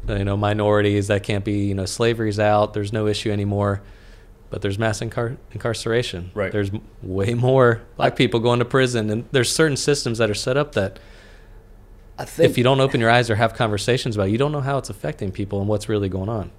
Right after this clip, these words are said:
Speaker 2: When you really, like, like, like, genocide doesn't, like, to me, genocide, yeah, it, like, the word genocide means a mass killing of,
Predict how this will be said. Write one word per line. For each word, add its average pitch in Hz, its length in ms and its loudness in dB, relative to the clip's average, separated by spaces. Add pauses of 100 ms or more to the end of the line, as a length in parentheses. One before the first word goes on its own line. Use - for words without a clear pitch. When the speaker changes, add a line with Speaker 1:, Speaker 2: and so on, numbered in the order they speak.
Speaker 2:
When 147 180 0
you 135 60 4
really, 127 240 2
like, 117 300 4
like, 117 340 2
like, 107 300 0
genocide 123 480 4
doesn't, 107 280 0
like, 101 220 -2
to 117 80 -8
me, 123 280 2 (220)
genocide, 104 720 4 (260)
yeah, 95 240 4
it, - 300 -4
like, 95 360 -4
the 101 80 0
word 101 420 -2
genocide 101 460 0
means 92 260 -4
a 80 60 -2
mass 85 280 -2
killing 80 320 -8
of, 76 240 -10